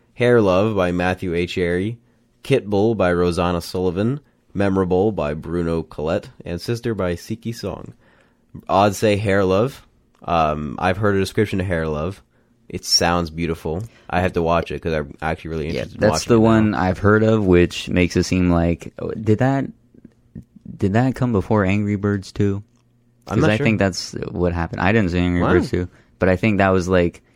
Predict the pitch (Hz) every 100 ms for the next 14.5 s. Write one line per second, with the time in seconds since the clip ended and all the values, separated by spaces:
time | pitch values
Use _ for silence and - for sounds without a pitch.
0 | _ - 120 120 120 113 120 113 104 95
1 | - - 98 92 95 87 87 85 90 87
2 | 85 85 87 87 85 101 92 76 78 -
3 | 95 92 87 - 90 87 92 92 95 98
4 | 92 92 101 90 87 95 90 85 85 85
5 | 87 90 87 87 82 95 90 92 92 -
6 | _ - 90 85 98 90 87 87 85 -
7 | 85 82 - 87 92 92 92 92 95 -
8 | 90 98 87 85 82 90 87 87 85 87
9 | 85 82 82 92 101 _ _ _ _ _
10 | - 90 87 87 90 - - - 85 80
11 | 90 101 98 - _ - 87 82 92 85
12 | 85 82 82 82 82 85 82 82 - -
13 | - - - - _ _ - 95 90 104
14 | 90 87 95 85 87